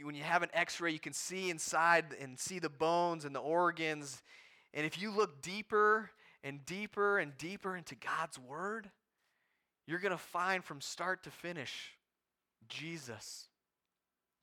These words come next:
Jesus is all over Scripture. He was promised, and God always keeps his promises. And not only can we be thankful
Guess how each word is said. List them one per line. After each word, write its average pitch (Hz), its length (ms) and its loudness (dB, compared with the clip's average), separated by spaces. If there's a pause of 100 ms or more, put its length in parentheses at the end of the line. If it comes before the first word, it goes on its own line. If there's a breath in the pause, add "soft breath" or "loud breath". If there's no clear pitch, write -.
Jesus 180 480 -2
is 156 220 -4
all 196 480 6
over 175 380 4
Scripture. 135 720 -6 (640 soft breath)
He 175 140 -6
was 160 160 0
promised, 247 840 2 (600 soft breath)
and 143 120 -14
God 175 260 6 (100)
always 220 760 0 (240)
keeps - 260 -12
his 139 140 -10
promises. 147 840 -2 (1400 soft breath)
And 120 120 -6
not 180 180 10
only 196 260 6
can 160 140 -10
we 156 80 -2
be 147 160 -2
thankful 160 640 -6